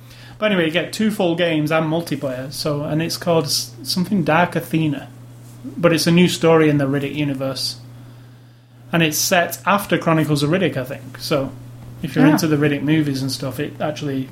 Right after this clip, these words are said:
Speaker 1: 'cause Butcher Bay was in
Speaker 2: Before.
Speaker 1: between Pitch Black and,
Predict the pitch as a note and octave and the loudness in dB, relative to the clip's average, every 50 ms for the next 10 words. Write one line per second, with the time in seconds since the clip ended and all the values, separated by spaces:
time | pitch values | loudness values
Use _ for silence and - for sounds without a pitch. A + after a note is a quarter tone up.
0 | B2+ - - E3+ D3+ D3 F#3 F3+ - - D#3+ C#3+ D#3+ E3 D#3+ C#3 B2+ B2 - - | -4 -2 0 0 2 2 2 0 2 0 0 2 2 2 2 2 0 -4 -10 -14
1 | - - - - - - - - - - - - - E3 D3+ D3 C3 - - - | -18 -20 -20 -20 -20 -20 -20 -20 -20 -20 -20 -10 -2 0 0 2 2 0 -4 -6
2 | - - - - - - - - - - - - - - - - F3+ E3 E3 D#3 | -10 -16 -18 -20 -20 -20 -20 -20 -20 -20 -20 -20 -20 -14 -6 -4 -2 0 2 4
3 | D#3+ F#3+ F3+ F3+ F3 E3 D#3+ D#3 D3 D#3 D#3 D3+ - - D3+ D3 C#3+ C#3 - D3 | 4 4 6 6 4 4 4 2 2 2 0 0 0 0 0 0 0 0 -2 -4
4 | C3+ C3+ C3 A#2+ | -2 -2 -4 -4